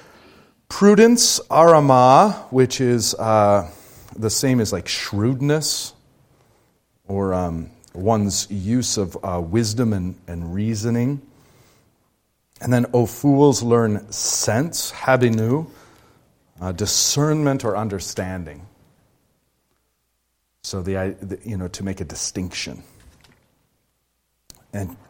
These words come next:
obviously to distinguish between good and evil. Okay? Whereas the seductress uses her voice, she does so in service of drawing one into a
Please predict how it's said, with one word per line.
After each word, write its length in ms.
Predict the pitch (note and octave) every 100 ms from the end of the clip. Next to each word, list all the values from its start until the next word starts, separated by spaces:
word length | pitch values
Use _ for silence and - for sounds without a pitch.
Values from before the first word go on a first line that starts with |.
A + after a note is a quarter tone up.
| _ -
obviously 460 | G2+ F#2 - F#2
to 100 | F2
distinguish 460 | E2 - G2+ F2 -
between 300 | - F2+ E2
good 180 | F#2+ E2+
and 120 | D#2+
evil. 320 | F2+ - - _ _ _ _ _ _ _ _ _ _ _ _ _ _ _ _ _ -
Okay? 440 | A2 D#3+ F3+ F3 - _ _ _ _ _ _ _ _ _ _ _ _ _ _ _ _
Whereas 880 | B2+ E3 C#3+ D3+ D#3+ F#3 G3 - - _ _ - _
the 160 | A2+ C3+
seductress 720 | - C3+ F#3+ A#3+ A#3+ A#3+ -
uses 380 | D#3 E3 F3 -
her 180 | C#3+
voice, 760 | G#2+ F#2 B2 G#2+ G2 D#3+ - -
she 260 | - F#3+ F#3
does 320 | F#3 F3 -
so 220 | E3 D#3+
in 260 | D3 C3 C3
service 720 | - E3 E3 D#3 E3 D#3+ - C3
of 320 | C3 A#2+ A2
drawing 500 | C#3 C#3 C#3+ C#3+ B2+
one 220 | B2+ B2
into 760 | C3 B2+ B2 C3 - A#2 A#2 A#2+
a 380 | A2+ A2 A2